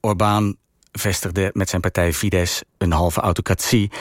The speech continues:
en de corruptieschandalen rond Europese subsidie stapelen zich op. Progressieve Hongaren willen van Orbán af,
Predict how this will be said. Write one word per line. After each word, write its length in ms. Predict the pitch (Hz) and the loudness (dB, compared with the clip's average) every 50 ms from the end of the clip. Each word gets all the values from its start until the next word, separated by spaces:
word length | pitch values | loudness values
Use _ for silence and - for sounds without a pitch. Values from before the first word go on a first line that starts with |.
| - - - - - | -10 -10 -10 -10 -4
en 100 | - 101 | 0 0
de 80 | 95 - | 0 2
corruptieschandalen 1200 | - 98 92 104 - - 110 - - - - - - - - - 101 95 95 98 95 95 95 90 | 2 2 2 2 2 0 0 0 -2 -4 -6 -4 -4 -2 2 2 4 4 4 4 4 4 2 2
rond 220 | 90 95 90 - | 2 0 0 0
Europese 520 | - 107 92 92 - - 104 101 95 - - | -2 -2 -2 -2 0 0 0 0 0 -2 -2
subsidie 460 | - - - - - 95 92 95 - - | -2 -2 -2 0 0 0 0 0 -2 -2
stapelen 880 | - - - - - 117 117 120 - _ - 120 113 107 107 101 98 | -6 -6 -4 0 2 2 2 2 0 _ 2 2 4 4 4 2 2
zich 180 | - - - - | 0 -2 -2 -2
op. 280 | 110 92 - - - - _ _ - - - - - - - - - - - | -2 -2 -2 -4 -16 -20 _ _ -12 -10 -8 -8 -6 -6 -8 -8 -10 -6 0
Progressieve 420 | - 131 120 123 - 190 190 170 | 2 4 4 4 4 2 4 4
Hongaren 580 | 160 151 151 135 - - 120 104 104 104 123 117 | 4 4 4 2 2 2 2 2 2 2 0 0
willen 200 | 113 110 110 101 | 2 0 0 2
van 200 | 107 107 104 - | 0 0 0 0
Orbán 380 | 104 98 92 98 92 95 104 | 0 0 0 2 0 0 2
af, 340 | - 139 110 95 - - - | 2 2 0 0 0 -4 -10